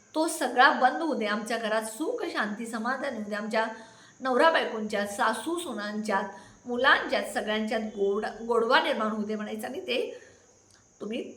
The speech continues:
पान पाणी ते तांबडमध्ये सोडायचं आणि मल्हारी सप्तसतीचा पाठ वाचायला सुरू करायचं. तर हा मल्हारी सप्तसतीचा पाठ जो आहे, तो मल्हारी सप्तसतीचा पाठ अध्याय एक ते चौदा आहे.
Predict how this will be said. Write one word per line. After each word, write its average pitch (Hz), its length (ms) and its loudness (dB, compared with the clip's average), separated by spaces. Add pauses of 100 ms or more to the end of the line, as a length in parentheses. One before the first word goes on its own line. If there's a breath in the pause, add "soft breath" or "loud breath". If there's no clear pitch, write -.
(220)
पान 196 380 0 (280)
पाणी 208 260 2
ते 285 100 -2
तांबडमध्ये 226 540 0
सोडायचं 185 440 -4
आणि 185 160 -6
मल्हारी 202 400 -2
सप्तसतीचा 226 720 -8
पाठ 190 340 -2
वाचायला 202 420 -2
सुरू 254 300 -4
करायचं. 175 480 -4 (440 loud breath)
तर 339 80 0
हा 370 180 4
मल्हारी 277 400 6
सप्तसतीचा 320 760 0
पाठ 233 460 4
जो 311 80 2
आहे, 262 340 2 (540 loud breath)
तो - 380 -2
मल्हारी 226 380 2
सप्तसतीचा 285 720 -2
पाठ 240 440 2 (720 loud breath)
अध्याय 247 400 4 (120)
एक 269 260 2
ते 339 80 -2
चौदा 220 400 4
आहे. - 260 0